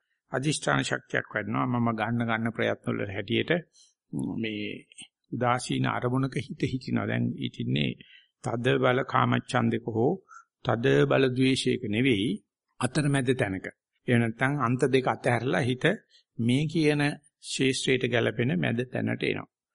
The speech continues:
ඉතින් ඒ වගේ, ම්, තේජෝ ධාතුවට අපි මෙතනදී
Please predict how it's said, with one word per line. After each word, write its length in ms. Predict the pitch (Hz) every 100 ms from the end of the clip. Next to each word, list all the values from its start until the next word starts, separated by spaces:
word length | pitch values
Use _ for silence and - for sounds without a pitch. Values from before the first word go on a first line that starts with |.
| _
ඉතින් 200 | 127 147
ඒ 140 | 127 127
වගේ, 380 | 123 127 135 120 107 - - _ _
ම්, 580 | 113 101 95 101 82 78 76 - - _
තේජෝ 440 | - 120 120 139 139
ධාතුවට 600 | 131 135 139 143 139 131 135 143 - - _ _ _
අපි 160 | 123 135
මෙතනදී 640 | 127 123 131 127 123 131